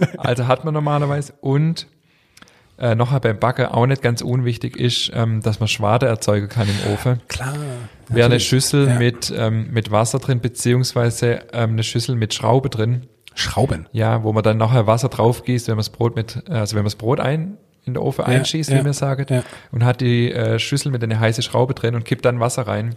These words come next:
Speaker 1: Dann
Speaker 2: Dann
Speaker 1: erzeugt
Speaker 2: ist die
Speaker 1: es einen Dampf.
Speaker 2: Verdampffläche größer. Okay.
Speaker 1: Genau.
Speaker 2: Aber man redet hier wirklich nur von einem Schluck Wasser. Nicht viel, oder?
Speaker 1: Ja, ja, genau.
Speaker 2: Weil es soll ja nicht, es soll ja nicht, äh, ewig viel drin bleiben, weil es soll ja
Speaker 1: Genau.
Speaker 2: eigentlich nur einen Dampf erzeugen.
Speaker 1: Genau.
Speaker 2: Ich nutze gerade eben aktuell immer so eine, so eine, so eine Wasserspritze,
Speaker 1: Mhm.
Speaker 2: weißt du, wo man
Speaker 1: Geht
Speaker 2: auch
Speaker 1: auch.
Speaker 2: mit dem Pflanzen zu,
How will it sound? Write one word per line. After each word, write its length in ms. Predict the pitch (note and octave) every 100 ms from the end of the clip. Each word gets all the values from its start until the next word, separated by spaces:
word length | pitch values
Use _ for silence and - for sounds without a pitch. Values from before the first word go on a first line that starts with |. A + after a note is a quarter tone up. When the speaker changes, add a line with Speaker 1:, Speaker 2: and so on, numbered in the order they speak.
| -
Speaker 1:
Dann 140 | A#2
Speaker 2:
Dann 120 | A#2+ A#2+
Speaker 1:
erzeugt 200 | A#2 A#2+
Speaker 2:
ist 80 | A#2+
die 40 |
Speaker 1:
es 60 | A2+
einen 80 | A2+
Dampf. 180 | A#2+ G#2
Speaker 2:
Verdampffläche 280 | A2+ G#2 -
größer. 400 | G#2 G#2 A#2 G2+ - -
Okay. 100 | G#2
Speaker 1:
Genau. 180 | G#2 G2 G2+ G#2
Speaker 2:
Aber 100 | A2+
man 80 | C3+
redet 200 | C3+ C#3
hier 100 | C#3
wirklich 180 | C3 C3
nur 100 | B2+
von 140 | -
einem 100 | A2+
Schluck 720 | G#2 - - - C3 - B2 G#2
Wasser. 300 | F#2+ - F2+ _ _ -
Nicht 320 | A#2 B2+ C3+
viel, 260 | - D#3 F2+
oder? 100 | G#2
Speaker 1:
Ja, 160 | A#2 A2+
ja, 160 | G2+
genau. 200 | G2+ A#2 B2+
Speaker 2:
Weil 60 |
es 180 | - A#2
soll 100 | C3
ja 100 | C#3
nicht, 300 | C3 B2 -
es 160 | - A2
soll 100 | A#2+
ja 120 | A#2
nicht, 240 | A#2 -
äh, 400 | A#2 A2+ G#2+ A2 G#2+ -
ewig 240 | A#2+ A#2+
viel 160 | - A#2+
drin 200 | A2+ D3
bleiben, 180 | C#3+ C3
weil 120 | A2+
es 100 | -
soll 80 | A#2
ja 80 |
Speaker 1:
Genau. 100 | A2 G#2+
Speaker 2:
eigentlich 120 | A2
nur 80 | A#2
einen 100 | A2
Dampf 200 | G2+ G2+
erzeugen. 360 | F#2 G2+ F2+
Speaker 1:
Genau. 300 | G2 G#2 F#2+ F#2+ - -
Speaker 2:
Ich 220 | C3+ C#3 D3+
nutze 260 | D#3 F3
gerade 240 | - C3 B2
eben 180 | C3+ A#2
aktuell 360 | B2 - A#2
immer 160 | A#2+ A#2
so 140 | A2+
eine, 320 | G#2+ G#2 G2
so 100 | G#2
eine, 340 | G#2 G2+ F#2+ F2+
so 100 | -
eine 100 | G2
Wasserspritze, 560 | A2 - A2+ - - G2+
Speaker 1:
Mhm. 140 | A#2+
Speaker 2:
weißt 140 | A#2 A2
du, 40 |
wo 40 |
man 100 | A2+
Speaker 1:
Geht 140 | G#2 A2
Speaker 2:
auch 60 |
Speaker 1:
auch. 20 | A2+
Speaker 2:
mit 80 |
dem 100 | A#2+
Pflanzen 360 | G#2 B2 C#3+ C#3
zu, 260 | D3 C#3